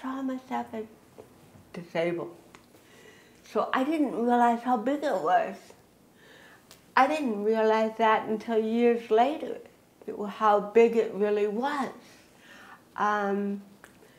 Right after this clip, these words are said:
my role models didn't per se have disabilities. I mean, the only,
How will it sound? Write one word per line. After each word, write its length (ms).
my 360
role 440
models 680
didn't 380
per 260
se 340
have 340
disabilities. 800
I 60
mean, 300
the 160
only, 760